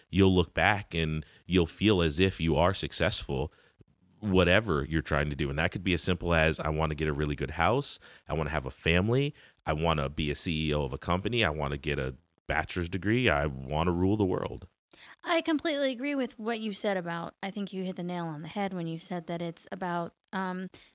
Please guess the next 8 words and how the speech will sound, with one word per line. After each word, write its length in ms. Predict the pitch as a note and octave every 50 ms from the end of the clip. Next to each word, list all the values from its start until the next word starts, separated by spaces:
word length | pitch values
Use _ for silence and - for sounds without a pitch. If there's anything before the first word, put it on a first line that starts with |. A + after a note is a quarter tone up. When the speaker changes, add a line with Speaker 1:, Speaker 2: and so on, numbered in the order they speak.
| _ -
Speaker 2:
setting 720 | - - - - A#3+ A3+ A3 A3 A3 G#3+ G#3 G#3 G3+ - _ -
a, 560 | G3 G3+ F#3 F3 F3 F3 E3+ E3+ E3+ F3 - - - G3+ G3+ - _ _ -
a 100 | - G3
goal 340 | F#3 - - G#3 A3 A3 A3+ G3+
that's 200 | G#3 G3 - G3
relative 600 | F3+ F#3+ F#3+ F3+ F3+ F3 - - F3+ E3+ D#3+ -
to 120 | - -
you. 320 | E3 E3 E3 D3+ - -